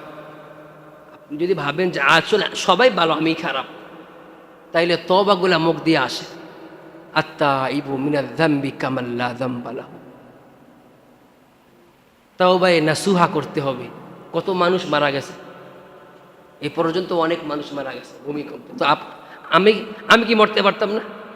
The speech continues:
বাঁচাইলেন কে? না শয়তান বাঁচাইছে? কে বাঁচাইছে? জোরসে বলেন, কে বাঁচাইছে?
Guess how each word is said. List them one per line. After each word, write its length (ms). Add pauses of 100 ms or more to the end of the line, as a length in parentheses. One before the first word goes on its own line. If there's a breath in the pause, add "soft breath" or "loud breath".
(440)
বাঁচাইলেন 480
কে? 300 (1040)
না 100
শয়তান 400
বাঁচাইছে? 420 (920)
কে 120
বাঁচাইছে? 600 (920)
জোরসে 360
বলেন, 180
কে 160
বাঁচাইছে? 500